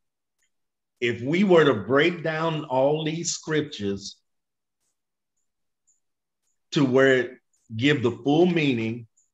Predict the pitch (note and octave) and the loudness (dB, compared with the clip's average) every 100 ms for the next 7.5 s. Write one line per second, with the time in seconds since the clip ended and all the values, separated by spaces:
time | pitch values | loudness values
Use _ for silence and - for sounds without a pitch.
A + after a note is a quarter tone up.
0 | _ _ _ - D3+ F3 F3+ E3+ D3 C3 | _ _ _ -2 2 4 4 4 2 2
1 | A2+ B2 D#3 C#3 A2+ D3+ D#3+ C3 A#2 A#2 | 0 2 2 2 -2 -6 -6 -6 -2 -4
2 | A2+ - B3+ C#4+ C#3 C3+ F3+ F3+ - A#3 | -4 -4 -2 0 -2 -4 -6 -8 -12 -16
3 | - - _ - - - _ _ _ _ | -18 -20 _ -18 -16 -18 _ _ _ _
4 | _ _ - B2 A2 - F3+ G#3+ G3 F3+ | _ _ -4 -2 -2 -2 -4 -2 0 0
5 | G3 G3 F#3+ F#3+ E3+ F#3+ G3+ F#3+ F3+ C#3+ | -2 -4 -2 0 2 0 -2 -6 -6 -10
6 | D3 D#3 F#3 F3 D3 - F3 F#3 F3 F#3+ | -10 -6 -4 -4 -6 -6 -4 -2 -2 -2
7 | F3+ F#3+ G3+ G3 | -4 -6 -10 -12